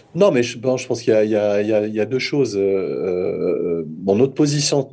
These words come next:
positionnement stratégique, euh, sur l'automobile et le secteur industriel,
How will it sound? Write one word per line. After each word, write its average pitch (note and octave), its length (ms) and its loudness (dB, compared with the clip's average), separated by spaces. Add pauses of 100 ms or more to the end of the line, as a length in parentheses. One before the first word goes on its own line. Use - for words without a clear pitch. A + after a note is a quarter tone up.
(160)
positionnement A2+ 800 0
stratégique, A2 640 -2
euh, F#2+ 200 -4
sur - 200 0
l'automobile G#2 600 0
et G2 60 2
le - 20 0
secteur F#2+ 400 -2
industriel, G2+ 760 0